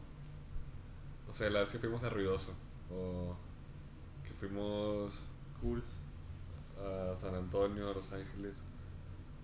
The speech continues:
Speaker 1: o cuando manejé por primera vez en la carretera a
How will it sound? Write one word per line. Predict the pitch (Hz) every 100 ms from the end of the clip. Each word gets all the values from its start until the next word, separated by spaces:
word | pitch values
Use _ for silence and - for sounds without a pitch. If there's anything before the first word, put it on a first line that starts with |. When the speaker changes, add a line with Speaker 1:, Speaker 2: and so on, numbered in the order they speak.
| - - - - - - - 110
Speaker 1:
o |
cuando | - 107 104
manejé | 101 98 98 104 101 107 110 - - -
por | 110 -
primera | - 104 101 101 107
vez | 107 -
en | 117 110
la | 104
carretera | 98 98 92 95 101 107
a | 107 -